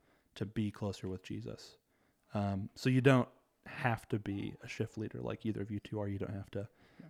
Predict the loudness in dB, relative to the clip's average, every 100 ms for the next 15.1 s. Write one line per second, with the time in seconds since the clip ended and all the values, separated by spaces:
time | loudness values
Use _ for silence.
0 | 2 6 6 2 0 -2 -2 -2 -6 -4
1 | -2 0 -2 -6 -18 -18 6 8 8 6
2 | 2 0 -2 -6 -4 0 2 0 -2 -2
3 | 0 0 -2 -2 -4 -4 -2 2 2 2
4 | 0 -2 -4 -10 _ _ _ 0 2 2
5 | 2 0 -2 4 6 6 4 2 0 0
6 | 0 0 0 -2 -4 -4 _ -2 4 6
7 | 6 4 2 -2 -6 _ -6 -2 0 2
8 | 2 0 -2 -6 _ _ _ -8 4 6
9 | 6 6 2 4 4 4 2 0 -2 -4
10 | -2 2 2 2 -2 -8 -16 -20 _ _
11 | 4 6 6 4 0 -10 _ _ _ _
12 | _ -20 _ 6 8 10 10 8 6 4
13 | 4 4 4 4 2 0 4 6 8 6
14 | 4 4 6 4 4 6 6 8 6 6
15 | 6